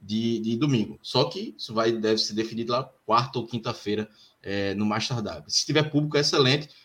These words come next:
que seria uma, como você bem falou, o público foi bom na, na, no jogo do, do sábado, a arquibancada central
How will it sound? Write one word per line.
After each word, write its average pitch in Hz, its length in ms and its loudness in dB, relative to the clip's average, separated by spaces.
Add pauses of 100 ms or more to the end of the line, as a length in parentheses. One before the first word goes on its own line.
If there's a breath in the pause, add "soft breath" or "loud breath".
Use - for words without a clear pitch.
(120)
que 120 200 4
seria 113 340 0
uma, 113 180 0
como 107 220 -8
você 127 140 0 (140)
bem 110 180 2
falou, 117 280 0 (220 loud breath)
o 107 80 -4
público 131 340 0
foi - 280 0 (280)
bom 113 440 4
na, 95 420 -6
na, 90 500 -6
no 95 160 -8
jogo 95 280 -2
do, 87 320 -6
do 101 80 -6
sábado, 120 440 2 (220 loud breath)
a - 60 -6
arquibancada 110 360 -2
central 110 540 0